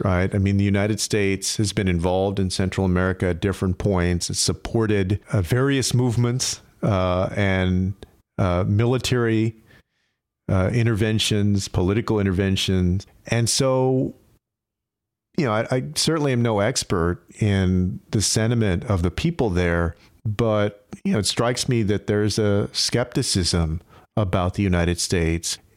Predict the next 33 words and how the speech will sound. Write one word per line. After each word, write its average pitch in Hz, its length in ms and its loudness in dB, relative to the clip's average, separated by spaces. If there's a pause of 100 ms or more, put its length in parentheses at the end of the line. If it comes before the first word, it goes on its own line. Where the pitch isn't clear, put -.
uh, 95 200 0
in 98 140 0
some 98 240 0
places 90 460 0
that 101 180 -2
we 107 100 2
need 113 260 0
to 110 280 0
work 104 280 0
on, 82 260 0
we 95 80 2
need 98 160 2
to 107 60 0
overcome. 98 760 0 (140)
And 95 580 0 (300)
we 139 140 0
can 147 220 -2
do 247 280 0
that 98 520 -2
if 117 140 0
we 127 120 0
have 113 220 0
leadership 123 640 0
that 104 100 0
is 98 140 0
actually 101 360 -2
committed 107 580 0
to - 80 -4
doing 87 380 0
it. 85 260 0
That's 160 260 -2
not 196 220 0
a, 196 80 -4